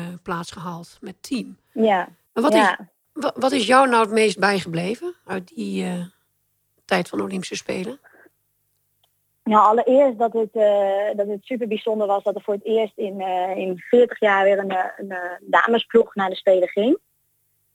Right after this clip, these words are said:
Speaker 2: Ehm, dat was allereerst al, eh, al heel bijzonder. En ik herinner mij heel goed dat wij, eh, wij kwalificeerden ons voor de teamfinale. Dus top acht kwalificeert zich voor de teamfinale. En Sanne kwalificeerde haarzelf voor, eh, voor haar balkfinale.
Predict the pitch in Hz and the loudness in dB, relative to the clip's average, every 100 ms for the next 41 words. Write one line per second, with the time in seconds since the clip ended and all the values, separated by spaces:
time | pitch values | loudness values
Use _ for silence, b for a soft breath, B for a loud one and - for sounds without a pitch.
0 | _ _ - 233 196 196 214 226 233 240 | _ _ -10 -6 -2 2 4 4 4 4
1 | - 269 285 254 240 214 214 202 202 208 | 4 4 4 2 2 4 2 4 2 2
2 | 208 220 208 185 208 233 202 196 202 196 | 2 0 -2 -2 -2 -2 -2 -4 -6 -4
3 | 202 233 277 254 233 214 220 - 262 277 | 0 2 2 0 0 0 0 0 -2 -2
4 | 196 185 202 190 196 185 190 190 220 214 | -4 -4 -2 0 0 -2 -2 -2 2 0
5 | 202 - 240 233 214 196 - 185 175 - | -2 0 2 2 0 -6 0 2 2 2
6 | 208 226 262 247 247 277 311 190 - 214 | 2 4 2 2 2 0 -2 -4 -2 0
7 | - 202 - - 208 202 190 208 190 - | 2 0 0 -4 0 0 0 0 -2 -6
8 | 175 - 220 214 190 185 185 196 _ _ | -4 0 0 0 0 0 0 -2 _ _
9 | _ _ _ - 185 180 214 226 226 214 | _ _ _ -4 0 2 2 4 6 4
10 | 214 208 190 - 214 208 202 196 190 185 | 4 2 0 0 4 4 4 4 4 4
11 | 185 180 190 170 185 185 - 180 175 175 | 2 0 -2 2 2 0 0 -2 0 0
12 | 175 180 208 220 196 208 - 180 165 185 | -2 -2 2 2 4 0 -2 -4 0 2
13 | 247 | 0